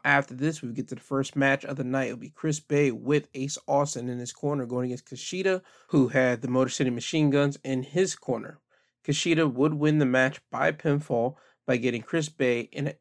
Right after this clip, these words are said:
inside cradle for the win. Now, this is building up to Chris Bey and Ace Austin to go against the Motor City Machine Guns. First, you have them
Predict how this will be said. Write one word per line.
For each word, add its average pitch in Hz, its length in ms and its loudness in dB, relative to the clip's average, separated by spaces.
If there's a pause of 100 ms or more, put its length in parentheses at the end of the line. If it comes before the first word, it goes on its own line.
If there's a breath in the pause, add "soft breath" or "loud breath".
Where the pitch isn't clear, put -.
inside 147 540 0
cradle 123 540 -2 (320 soft breath)
for 156 440 2
the 139 180 0
win. 131 440 -2 (360)
Now, 123 380 0
this 127 220 -6
is 131 60 -8
building 151 400 2
up 143 140 4
to - 100 -16
Chris 139 240 -2
Bey 127 300 -4
and 135 160 -2
Ace 131 240 -4
Austin 123 380 -2
to 120 80 -8
go 127 160 -2
against 131 240 -2
the 131 80 -6
Motor 127 180 -2
City 135 180 -2
Machine 135 420 -2
Guns. 123 260 -6 (280 soft breath)
First, 135 420 2
you 135 120 2
have 131 320 4
them 135 340 -2